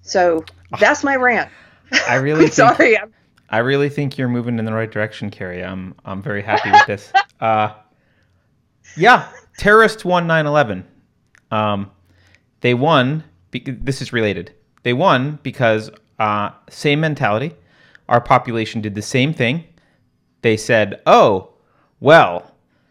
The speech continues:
Speaker 2: that was a bad thing. Let's give up a bunch of rights, um, so that it doesn't happen again." We are scared into, like, taking our shoes off at T S A and, um, having the Patriot Act, uh, expand government intrusion into our lives.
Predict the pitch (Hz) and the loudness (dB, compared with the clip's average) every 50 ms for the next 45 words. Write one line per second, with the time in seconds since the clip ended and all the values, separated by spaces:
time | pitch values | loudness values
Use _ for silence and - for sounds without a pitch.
0 | _ _ _ - 135 143 165 170 196 180 175 143 139 117 104 98 101 - - 110 | _ _ _ 2 4 4 4 4 2 -2 0 2 2 2 2 2 -2 -4 -6 -6
1 | 104 104 101 104 113 - _ _ - 123 135 147 147 - - - 139 127 131 131 | -4 -4 -6 -8 -10 -14 _ _ -6 0 0 0 0 0 -4 -2 -2 0 0 0
2 | 127 - 107 101 113 107 104 - 117 101 104 101 90 92 92 - - - - - | -2 -2 -4 -2 -2 -2 -4 -6 -8 -8 -6 -6 -6 -6 -6 -10 -12 -20 -20 -20
3 | _ _ _ _ _ _ _ - 107 104 101 98 101 - - 110 101 98 98 95 | _ _ _ _ _ _ _ -8 -6 -6 -6 -6 -8 -8 -6 -4 -4 -4 -4 -6
4 | 98 95 - 101 - - 92 101 104 95 - 95 95 90 90 90 95 101 101 95 | -8 -8 -10 -10 -12 -12 -12 -10 -10 -10 -10 -10 -14 -14 -12 -8 -6 -6 -6 -6
5 | - - - - - 120 117 123 123 123 120 104 110 107 107 - - 107 101 98 | -8 -10 -10 -4 0 2 2 4 2 2 0 -2 -2 -2 -4 -4 -4 -6 -4 -4
6 | 98 95 95 - - _ _ _ _ - 131 110 - 131 127 127 - - 135 127 | -2 -4 -4 -6 -10 _ _ _ _ -6 -6 -4 -4 -2 -4 -4 -4 -4 -8 -6
7 | 117 135 123 120 - 120 - - 139 135 131 - - 104 104 104 104 101 104 101 | -2 -2 -2 -4 -4 -8 -12 -8 -6 -6 -6 -4 -4 -2 0 0 0 0 -2 -2
8 | 98 98 - _ _ _ _ _ - 104 101 101 101 101 98 95 92 95 92 - | -4 -6 -8 _ _ _ _ _ -12 -8 -6 -6 -6 -6 -6 -8 -8 -10 -12 -14
9 | - _ _ _ _ _ - 101 101 98 98 98 98 107 113 110 120 117 113 113 | -18 _ _ _ _ _ -10 -8 -6 -4 -4 -4 -4 -4 -2 -2 -2 -2 -2 -2
10 | 127 123 117 - - 123 117 113 117 113 113 113 113 110 - - - _ _ _ | -2 -2 -2 -2 -4 -2 0 0 2 0 0 0 -2 -4 -8 -20 -20 _ _ _
11 | - 104 101 98 95 95 - - 104 - - - - - 120 110 113 113 110 101 | -14 -12 -10 -8 -8 -10 -10 -12 -14 -12 -14 -12 -6 -4 -2 -2 0 -2 -2 -2
12 | 110 104 110 110 117 117 120 113 - - 117 107 104 113 110 113 - 151 156 160 | -2 -2 -2 -2 -4 -4 -4 -6 -6 -6 -8 -6 -6 -6 -6 -6 -4 -4 -2 -2
13 | 127 101 95 98 98 98 98 98 - - | 0 0 0 0 0 -2 -4 -6 -8 -16